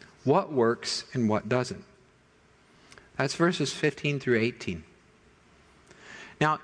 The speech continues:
in this context, there are a number of key terms, and often the Bible uses it. It's one reason it's important to study your Bible, not just read over stuff, but catch, catch the catchphrases.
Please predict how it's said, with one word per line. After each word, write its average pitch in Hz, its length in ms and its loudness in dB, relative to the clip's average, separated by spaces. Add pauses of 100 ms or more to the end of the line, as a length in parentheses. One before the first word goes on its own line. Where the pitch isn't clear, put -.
(100)
in 220 260 2
this 247 240 2
context, 180 920 -2
there 131 160 0
are - 20 0
a 135 60 -2
number 185 360 2
of 208 200 -2
key 180 240 2
terms, 101 580 0
and 113 160 0
often 180 380 2
the 135 60 0
Bible 135 420 0
uses 117 260 0
it. 98 140 2
It's - 160 -8
one 151 160 2
reason 151 260 2
it's 113 140 0
important 123 460 0
to 104 40 -2
study 147 600 0
your 107 160 0
Bible, 92 500 -6
not 110 240 -2
just - 260 -2
read 147 220 2
over 143 200 2
stuff, 110 400 -2
but - 180 -8
catch, - 460 -4 (300)
catch - 360 -6
the 190 60 -6
catchphrases. 110 760 -2